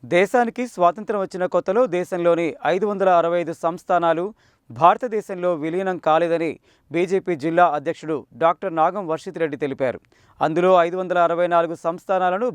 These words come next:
భారతదేశంలో విలీనం చేయడానికి నెహ్రూ ఒప్పుకున్నప్పటికీ, హైదరాబాద్ సంస్థానాన్ని మాత్రం దేశంలో విలీనం చేయడానికి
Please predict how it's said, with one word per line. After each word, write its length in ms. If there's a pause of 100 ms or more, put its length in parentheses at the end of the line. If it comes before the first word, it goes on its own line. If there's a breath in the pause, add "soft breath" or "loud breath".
భారతదేశంలో 600 (420 soft breath)
విలీనం 420
చేయడానికి 440 (240)
నెహ్రూ 300 (100)
ఒప్పుకున్నప్పటికీ, 720 (500 soft breath)
హైదరాబాద్ 580 (120)
సంస్థానాన్ని 500
మాత్రం 400 (120)
దేశంలో 360 (380 soft breath)
విలీనం 460
చేయడానికి 440